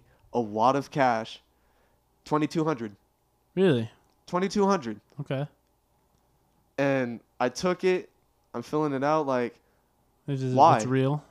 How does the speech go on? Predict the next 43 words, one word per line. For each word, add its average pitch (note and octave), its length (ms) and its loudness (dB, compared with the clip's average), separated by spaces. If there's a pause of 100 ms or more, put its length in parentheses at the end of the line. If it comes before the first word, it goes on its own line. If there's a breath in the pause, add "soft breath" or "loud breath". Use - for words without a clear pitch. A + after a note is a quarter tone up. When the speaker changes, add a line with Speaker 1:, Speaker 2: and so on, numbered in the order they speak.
Speaker 2:
or C#3 80 -8
something? C#3 460 -10
Speaker 1:
Yeah, D3+ 200 2
you A#2+ 160 -4
know, C3+ 80 -2
I C3 80 2
was C3 120 -4
like, B2+ 120 -2
"Why?" A#2 420 0 (120)
Speaker 2:
Uh-huh. C3 280 -4 (600)
Speaker 1:
And B2 100 -6
he's A#2+ 160 -6
like, A2+ 240 -4 (220)
"You A2+ 100 -4
loo-, A2 160 -8 (120)
you A2+ 160 -6
look A#2 140 -6
like A#2 140 -4
you A2+ 60 -6
needed A2 220 -6
more A2 180 -6
than A#2 140 -8
us." B2+ 300 -8 (120)
They, A#2+ 220 -4 (260)
they B2 120 0
weren't C#3 200 0
even C3 240 -2
trying C3 200 -2
to C3 60 -2
put C3 200 -4
me B2+ 120 -2
on B2 180 0
their A#2 120 -6
set, B2+ 400 -2 (300 soft breath)
Speaker 2:
Yeah. C#3+ 180 0
Speaker 1:
on, A2 240 0
on A#2+ 120 -4
their B2 100 -6
gang, B2 300 -6
nothing. A#2 400 -6
They, A2+ 180 -6
they're A2+ 160 -8
just, A2+ 280 -10